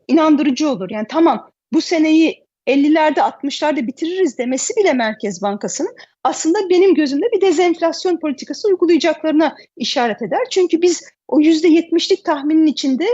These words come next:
e, politika faizinin yirmi beşe çıkacağını varsayıyoruz. Ve yaptığımız analizler de yaklaşık birebir bir etki gösteriyor. Yani Merkez Bankası bir puan faiz arttırırsa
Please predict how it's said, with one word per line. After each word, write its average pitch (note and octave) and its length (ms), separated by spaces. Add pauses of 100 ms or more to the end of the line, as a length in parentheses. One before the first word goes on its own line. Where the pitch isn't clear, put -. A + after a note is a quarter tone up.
(220)
e, A3 260 (640)
politika G4 380
faizinin D4+ 480
yirmi E4 200
beşe E4 180
çıkacağını G#3 540
varsayıyoruz. F3 680 (260)
Ve B3 60
yaptığımız D#4+ 540
analizler D#4+ 520
de E4+ 40
yaklaşık E4 440
birebir D#4 500
bir D4+ 80
etki A#3+ 300
gösteriyor. A3 400
Yani C4 180
Merkez D#4 420
Bankası D4+ 400 (340)
bir G4+ 260
puan C#4+ 280
faiz C4 360
arttırırsa F4+ 640